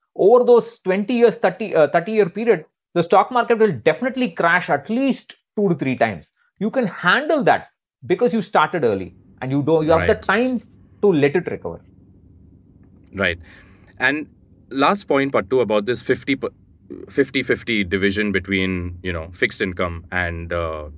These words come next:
Speaker 2: the stock market. Why so, and how important a role does asset allocation play?
Speaker 1: So that is asset allocation, as you, uh, rightly defined. So, um,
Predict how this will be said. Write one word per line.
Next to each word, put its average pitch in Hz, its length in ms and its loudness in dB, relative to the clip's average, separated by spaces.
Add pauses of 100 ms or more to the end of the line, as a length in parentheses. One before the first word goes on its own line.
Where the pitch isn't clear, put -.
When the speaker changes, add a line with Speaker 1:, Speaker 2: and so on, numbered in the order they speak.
(120)
Speaker 2:
the 87 80 -12
stock 90 260 -4
market. 80 420 -8 (480)
Why 131 460 0
so, 110 440 0
and 107 560 -2 (260)
how 131 380 0
important 120 480 -2
a 123 80 2
role 104 220 2
does 107 180 0
asset 90 320 -2
allocation 82 640 -6
play? 73 260 -16 (880)
Speaker 1:
So 147 240 2
that 135 220 2
is 185 400 0
asset 127 200 0
allocation, 117 440 -2
as 107 180 0
you, 113 300 -4 (260)
uh, 90 200 -2 (140)
rightly 110 280 -2
defined. 156 340 -6 (260)
So, - 440 2
um, 170 260 -2